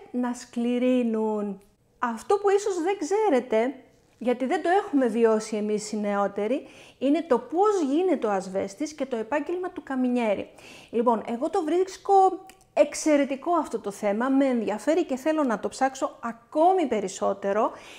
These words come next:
Εσείς μπορείτε να μπείτε κάτω στις πληροφορίες του βίντεο, θα έχω βάλει κάποια link, αν δεν θέλετε να το ψάξετε μόνοι σας. Ε,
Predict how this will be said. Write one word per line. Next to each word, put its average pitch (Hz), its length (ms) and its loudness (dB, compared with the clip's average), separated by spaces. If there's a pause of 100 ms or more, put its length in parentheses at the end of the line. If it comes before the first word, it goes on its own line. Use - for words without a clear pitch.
(200)
Εσείς 269 460 -2
μπορείτε 254 340 2
να 269 140 0
μπείτε 262 320 -4
κάτω 262 280 -4
στις - 200 -12
πληροφορίες 240 720 0
του 220 180 -8
βίντεο, 233 580 0
θα 254 140 -6
έχω 254 280 -2
βάλει 262 240 -2
κάποια 262 380 -6
link, 240 340 2 (760)
αν 294 240 2
δεν 262 100 -2
θέλετε 240 340 4
να 226 120 -2
το 220 80 -2
ψάξετε 220 520 -4
μόνοι 196 340 -2
σας. 277 320 -2 (420)
Ε, 247 340 2